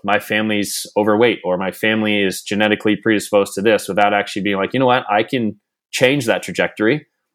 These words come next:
Me personally, my family has history of obesity and chronic heart disease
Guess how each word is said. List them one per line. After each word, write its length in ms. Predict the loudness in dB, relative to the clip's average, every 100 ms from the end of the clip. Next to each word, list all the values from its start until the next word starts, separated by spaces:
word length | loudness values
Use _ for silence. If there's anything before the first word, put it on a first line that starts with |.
| _
Me 280 | 0 2 4
personally, 500 | 4 2 0 -2 -2
my 240 | 0 0
family 480 | 2 2 2 0 -4 -8 _ -10
has 280 | 0 2 2
history 400 | 0 -2 2 2
of 300 | 2 0 -12 _ _
obesity 500 | 2 2 2 -2 -10 _ _ -2
and 300 | 0 -2 -6 -6
chronic 400 | 0 0 0 -6 -20 -2
heart 180 | 0 0
disease 460 | 0 0 0 -2